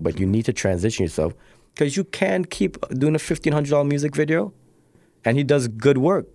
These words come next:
So I know the time he's taken to do that. And I said, "But, you know, his, his expenses, the mom, it's a tough decision for somebody to make who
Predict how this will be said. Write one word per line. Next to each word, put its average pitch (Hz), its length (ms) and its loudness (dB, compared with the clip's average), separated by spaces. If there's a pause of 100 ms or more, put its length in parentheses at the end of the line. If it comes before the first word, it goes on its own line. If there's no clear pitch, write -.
So 110 120 2
I 113 80 4
know 123 200 4
the 120 120 2
time 135 400 0
he's 113 200 0
taken 110 360 0
to 110 100 -4
do 110 140 2
that. 143 220 0 (880)
And 87 100 -2
I 90 60 0
said, 101 280 0
"But, 95 180 0 (340)
you 87 120 0
know, 101 220 2 (240)
his, 85 340 -6
his - 300 -10
expenses, 117 800 -2 (140)
the 85 80 -4
mom, 101 500 0 (540)
it's 90 120 -6
a 113 60 -4
tough 110 200 0
decision 101 400 -2
for 95 120 -4
somebody 95 320 0
to 92 120 -6
make 98 220 0
who 95 300 -4